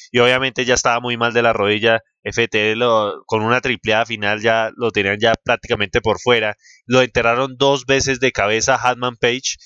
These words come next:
La primera la pudo resistir, el conteo no llegó a tres, pero se la repitieron la dosis y ya hay nada que hacer. Kenny Omega no alcanzó a entrar a impedir el conteo y se llevaron los campeonatos en pareja.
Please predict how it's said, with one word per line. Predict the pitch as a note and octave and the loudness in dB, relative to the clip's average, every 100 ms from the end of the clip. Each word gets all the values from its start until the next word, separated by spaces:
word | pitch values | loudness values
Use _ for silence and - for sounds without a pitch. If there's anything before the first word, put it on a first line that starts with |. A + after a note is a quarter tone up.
| - | -6
La | A#2 A#2+ | 0 0
primera | B2+ A#2 B2+ D#3 | 0 -2 0 0
la | F3 C#3+ | 0 0
pudo | A#2+ B2 | 0 0
resistir, | C#3 B2 A2 - C3+ | 2 0 -4 -2 -2
el | D#3+ A#2+ | -2 -2
conteo | A2 G2+ G#2+ | -2 2 2
no | A#2 | 2
llegó | A#2+ B2 | 2 0
a | |
tres, | A#2+ C#3 D#3 _ _ - | 0 -4 -4 _ _ -2
pero | A#2+ A#2 | 0 0
se | A#2 | -2
la | G#2+ | -2
repitieron | G#2 G#2+ A2 - A2 C3 | -2 -2 -4 -2 0 2
la | B2 | 2
dosis | A#2 A#2+ D3 B2 | 2 0 -2 -2
y | G#2+ F#2+ | -4 0
ya | G2+ G#2 | 2 2
hay | A2 A2+ | 0 -4
nada | A2 A2+ A2 | -4 -2 -2
que | A2+ G#2 | -2 -4
hacer. | - B2 B2+ _ _ _ _ - | 0 -2 -2 _ _ _ _ -6
Kenny | A2 A2 | -6 -4
Omega | G#2+ A2+ A2 | -2 -2 -2
no | A2 | -2
alcanzó | A2 A2+ A2 A2+ | -2 -2 -2 -2
a | |
entrar | G#2 A#2+ A#2 - | 0 0 0 0
a | G#2+ G2+ G2 F2+ - | 0 0 0 -4 -8
impedir | A2 G2+ G#2 G#2+ | -10 -4 -2 0
el | A#2+ | -2
conteo | A2+ G2+ B2+ C3+ - _ _ | -4 -2 0 0 -2 _ _
y | - A2+ | -6 -2
se | - C3 A#2 | 0 0 0
llevaron | G#2+ G#2 G#2 A#2 A#2 _ - | -2 0 0 -2 -8 _ -6
los | B2+ | -4
campeonatos | - A2+ A2 G2+ G#2 A#2 - | -2 -4 -2 -4 -2 -2 -4
en | - C#3 A#2+ | -2 -2 -2
pareja. | - G2+ G2+ F#2+ E2 | -4 -2 -2 -4 -8